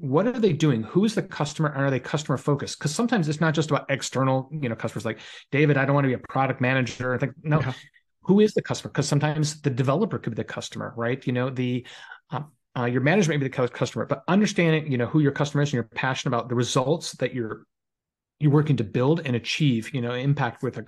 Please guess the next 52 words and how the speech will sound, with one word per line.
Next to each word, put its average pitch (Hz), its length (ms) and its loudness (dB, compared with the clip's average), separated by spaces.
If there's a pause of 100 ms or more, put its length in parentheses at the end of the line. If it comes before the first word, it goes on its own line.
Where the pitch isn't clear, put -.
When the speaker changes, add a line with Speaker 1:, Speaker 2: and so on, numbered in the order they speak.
(100)
Speaker 1:
with 127 100 -6
a 113 60 -8
customer. 110 440 -10 (220)
That's 147 180 -2
one. 117 140 0 (240)
The 131 80 0
other - 120 4
Speaker 2:
Yeah. 302 80 4
Speaker 1:
one 220 120 0
is 151 140 2
the 165 160 0
other 165 180 4
values, 117 500 -2
right? 117 280 -4 (320)
Honesty, 135 680 0
integrity, 123 800 -2
you 139 80 0
know, 117 100 -2
communication, 123 720 -2
E 151 160 2
Q, 143 440 -2
right? 120 300 -4 (400)
Speaker 2:
Mm-hmm. 117 160 -4
Speaker 1:
There 135 120 2
are - 20 2
some 180 180 2
people 208 320 0
that 135 160 2
are 117 120 2
quite - 400 0 (260)
characters, 156 600 0
right? 117 320 0
But 143 100 -6
at 143 60 0
Speaker 2:
Yeah, 139 80 4
Speaker 1:
the 143 60 4
Speaker 2:
yeah. 143 40 4
Speaker 1:
same 147 160 4
time, 147 300 0 (180)
we 139 80 2
need 160 160 6
to 147 80 4
be 139 160 4
very 131 260 0
inclusive. 139 540 0
We 151 80 4
need 139 80 4
to 127 80 0
be 120 40 0
very 127 200 0
welcoming 156 600 2 (280)
because 160 520 2